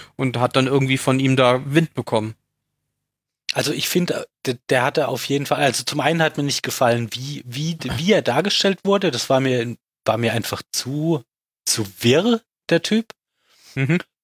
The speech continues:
Speaker 2: Und was für mich auch nicht funktio-, funktioniert hat, war diese, weil der, der soll ja irgendwie so dann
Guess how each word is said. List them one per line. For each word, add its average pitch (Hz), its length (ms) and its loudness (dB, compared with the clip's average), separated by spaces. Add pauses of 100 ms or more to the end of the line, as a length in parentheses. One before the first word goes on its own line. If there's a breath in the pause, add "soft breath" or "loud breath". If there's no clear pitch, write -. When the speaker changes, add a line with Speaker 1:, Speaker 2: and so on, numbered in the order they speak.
(140)
Speaker 2:
Und 175 540 2
was 139 180 2
für 139 100 2
mich 135 200 0
auch 135 160 0
nicht 156 200 0
funktio-, 147 560 -4 (100)
funktioniert 147 680 0
hat, 127 180 0
war 117 400 4 (1000)
diese, 117 320 0
weil - 180 0 (120)
der, 123 120 0
der - 180 -2
soll 139 200 2
ja 135 80 2
irgendwie 147 240 -2
so 151 160 0
dann 135 220 0